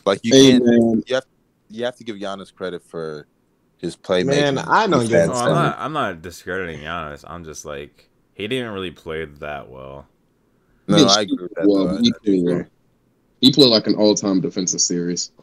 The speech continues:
Speaker 2: for, uh, for, for him at least. But
Speaker 4: I mean, it's not really
Speaker 2: like
Speaker 4: hard to play that great defense when you're going against, uh, the worst offensive playoff team. So
Speaker 2: But yeah, it might, it might be, but Jim,
Speaker 3: Worst
Speaker 2: Jim
Speaker 3: offensive player team, nigga. The Wizards
Speaker 2: Right.
Speaker 3: exist, bro.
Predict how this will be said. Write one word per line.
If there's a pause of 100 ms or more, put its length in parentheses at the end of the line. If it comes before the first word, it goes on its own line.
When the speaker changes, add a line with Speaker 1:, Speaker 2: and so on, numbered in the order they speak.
Speaker 2:
for,
uh,
for,
for
him
at
least.
But
Speaker 4:
I
mean,
it's
not
really
Speaker 2:
like
Speaker 4:
hard
to (120)
play (320)
that
great
defense
when
you're
going
against,
uh, (100)
the
worst
offensive (160)
playoff
team. (1160)
So
Speaker 2:
But
yeah,
it
might,
it
might
be,
but
Jim,
Speaker 3:
Worst
Speaker 2:
Jim
Speaker 3:
offensive
player
team,
nigga.
The
Wizards
Speaker 2:
Right.
Speaker 3:
exist,
bro.